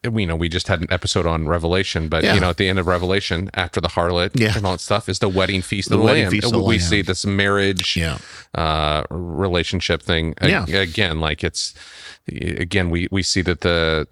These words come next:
Speaker 1: the husband-wife relationship is, is, that theme is carried through.
Speaker 2: Yeah. In the, in the Old Testament, God is the husband of his people.
Speaker 1: Mm-hmm.
Speaker 2: Yeah. And, and that's the example then of what,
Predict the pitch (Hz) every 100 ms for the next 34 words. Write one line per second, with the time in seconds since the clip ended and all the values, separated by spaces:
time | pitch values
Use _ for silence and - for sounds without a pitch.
0 | - _ _ _ _ - - 95 117 107
1 | 101 90 92 90 90 87 87 95 90 80
2 | 80 78 - - - - 104 101 - -
3 | - - 101 117 - - 120 101 90 -
4 | 117 95 85 - 101 87 80 143 165 104
5 | - 117 131 185 - 131 190 - 95 -
6 | 95 98 92 101 104 95 90 101 - 92
7 | 92 87 - - 82 - - 85 - -
8 | - 92 87 85 - 92 90 92 90 92
9 | 92 - 90 101 - 98 95 - 92 82
10 | 82 - 117 85